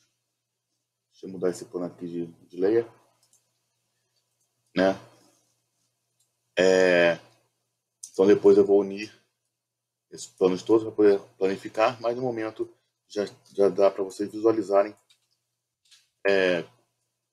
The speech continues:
como é que ficou a frontal do cavalo. E agora eu vou finalizar esse vídeo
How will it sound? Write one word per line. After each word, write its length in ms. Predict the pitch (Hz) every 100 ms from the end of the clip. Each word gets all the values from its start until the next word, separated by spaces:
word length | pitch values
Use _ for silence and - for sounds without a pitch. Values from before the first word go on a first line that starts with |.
| _ _ _ _ _ _ _ _
como 100 | 101
é 20 |
que 80 | 98
ficou 260 | 113 - 104
a 40 |
frontal 300 | 104 104 104
do 60 | 101
cavalo. 380 | 113 90 76 - _ _ - - - -
E 60 |
agora 220 | 117 127
eu 60 | 127
vou 400 | 117 113 - -
finalizar 560 | - 117 110 104 98 98
esse 180 | 95 104
vídeo 340 | 139 123 92